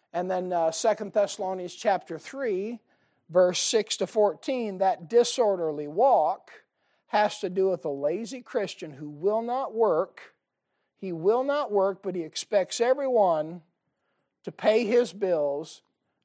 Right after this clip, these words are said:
to buy his groceries, and all the rest. And then we looked at the one in Titus. Look at Titus real quick again. Titus chapter three. We'll pick this up and go here.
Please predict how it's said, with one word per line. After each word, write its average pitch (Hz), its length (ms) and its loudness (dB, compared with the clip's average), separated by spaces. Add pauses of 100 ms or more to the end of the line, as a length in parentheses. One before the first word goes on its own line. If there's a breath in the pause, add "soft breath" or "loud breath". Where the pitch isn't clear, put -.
(100)
to 165 60 -8
buy 202 320 6
his 233 240 2
groceries, 170 880 -2 (480)
and 139 100 -10
all 165 160 4
the 165 80 0
rest. 160 580 -2 (640)
And 175 120 -8
then 190 100 2
we 202 100 6
looked 233 240 0
at 220 100 -4
the 214 80 2
one 226 220 2
in 226 120 -8
Titus. 185 520 -4
Look 180 140 -6
at 185 100 -8
Titus 185 400 2
real 170 120 -6
quick - 280 -8
again. 151 320 -12
Titus 175 340 -2
chapter 190 400 -4
three. 190 320 -6
We'll 151 140 -10
pick 185 240 -14
this - 180 -12
up 185 200 -2
and 170 120 -8
go 180 200 4
here. 160 460 -2